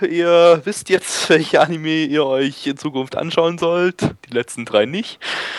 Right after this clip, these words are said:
Äh, äh, und ja, dann sehen wir uns beim nächsten Mal wieder. Diesmal haben wir jetzt die ganzen Scheiß-Anime am Anfang abgeklappert. Ich hoffe, m-, Moment, nein, wir haben noch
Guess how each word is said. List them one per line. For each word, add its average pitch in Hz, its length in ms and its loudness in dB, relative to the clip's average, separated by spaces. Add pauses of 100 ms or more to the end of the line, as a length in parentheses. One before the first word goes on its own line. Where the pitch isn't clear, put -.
(340)
Äh, 143 380 4 (1600)
äh, 135 640 6 (220)
und 127 580 4 (720)
ja, 110 580 6 (440)
dann 113 400 0
sehen 123 200 -4
wir 127 60 -6
uns 123 120 -10
beim 110 140 -8
nächsten 117 280 -6
Mal 107 140 0
wieder. 151 400 0 (400)
Diesmal 117 240 -2
haben 113 80 -2
wir 120 60 0
jetzt 117 200 -6
die - 40 -16
ganzen 117 300 0
Scheiß-Anime 123 880 -2
am 113 140 -2
Anfang 131 300 -4
abgeklappert. 127 680 -6
Ich - 80 -20
hoffe, 107 200 -6
m-, 110 300 -14
Moment, 104 800 -6 (180)
nein, 101 440 -2
wir 98 100 -10
haben - 120 -14
noch 92 140 -14